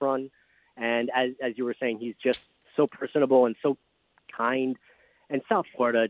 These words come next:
compared to most hockey markets, just, you know, it's a little kinder, gentler, I think, than, you know, obviously coming from Winnipeg. Uh, but the popularity is, it's honestly, it's something I haven't really thought a whole lot about, just because it went from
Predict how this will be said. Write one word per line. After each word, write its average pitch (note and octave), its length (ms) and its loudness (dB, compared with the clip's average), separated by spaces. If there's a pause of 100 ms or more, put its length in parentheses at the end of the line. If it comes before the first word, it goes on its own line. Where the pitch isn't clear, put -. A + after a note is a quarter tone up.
(140)
compared C#3 400 -2
to A#2+ 60 0
most A#2+ 220 -2
hockey G#2+ 220 -6
markets, A2 380 -6
just, C#3+ 160 -6
you F3 140 2
know, G2+ 140 0
it's - 240 -20
a F3 40 4
little C3+ 300 4 (400)
kinder, D#3+ 300 2
gentler, C#3+ 440 2
I C#3+ 80 4
think, D3 260 -6
than, D3 260 -4 (180)
you B2 100 -6
know, G2 60 -12
obviously A2+ 360 -10
coming B2 220 -2
from A2+ 280 -6
Winnipeg. A#2 420 2 (480)
Uh, A#2 260 2 (480)
but B2+ 200 -2 (600)
the E3 60 2
popularity F3 680 6
is, C#3+ 180 0
it's - 100 -16 (180)
honestly, F3+ 260 2
it's - 80 -4
something F3 200 0
I D3 80 0
haven't F#3+ 140 -2
really D#3 160 2
thought D3 200 -4
a B2+ 60 -2
whole C3 160 -2
lot B2+ 160 0
about, B2+ 260 -2
just B2 140 -8
because A#2+ 260 -6
it B2+ 80 -10
went C#3 280 -6
from A#2 260 -2